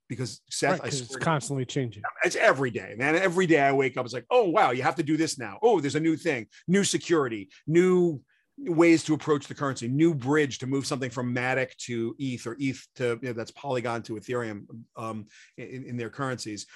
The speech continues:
Speaker 1: A new currency kinda goes out of style, saying, "Well, I was gonna do this proof of stake thing, and I don't think I care about these guys anymore." Every day it's something new. So yeah, that's why we did Meta Academy. Uh, but we're making it free because it needs to be free.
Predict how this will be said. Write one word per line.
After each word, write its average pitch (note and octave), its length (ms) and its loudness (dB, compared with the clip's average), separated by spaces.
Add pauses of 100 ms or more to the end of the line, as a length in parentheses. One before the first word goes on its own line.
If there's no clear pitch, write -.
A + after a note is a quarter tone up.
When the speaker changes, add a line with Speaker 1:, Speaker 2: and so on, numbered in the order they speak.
(160)
Speaker 1:
A D#3+ 100 2
new F3 160 6
currency E3 420 2
kinda C#3 280 -2
goes C3 280 -2
out C3+ 260 0
of B2 80 -4
style, B2+ 400 -2
saying, C3 180 -8
"Well, G#3 260 0
I F#3+ 140 2
was E3 100 -4
gonna E3 160 -4
do E3 140 -2
this D3 120 -4
proof D#3+ 240 -4
of C#3 60 -10
stake - 380 -6
thing, D3+ 260 -6
and C#3+ 100 -4
I D3 140 -2
don't C#3 100 0
think B2 140 -6
I A#2+ 60 -6
care C3+ 180 -2
about A#2+ 220 -4
these B2 180 -8
guys B2+ 240 -6
anymore." C3 400 -6 (520)
Every D#3 260 4
day B2+ 420 2
it's - 140 -10
something A#2+ 320 -6
new. G#2 240 -6
So C3 320 0
yeah, A#2 340 0
that's C#3+ 220 2
why D3 100 0
we C#3 100 -2
did A#2+ 180 -6
Meta A#2 160 -4
Academy. G#2+ 600 -8 (340)
Uh, A2 160 -8
but C3+ 180 -2
we're D3 80 0
making E3 280 4
it F3+ 80 0
free G3 320 0
because D3+ 560 -2 (720)
it E3 160 0
needs C#3 200 -2
to A#2 80 -10
be G#2 100 -12
free. - 280 -20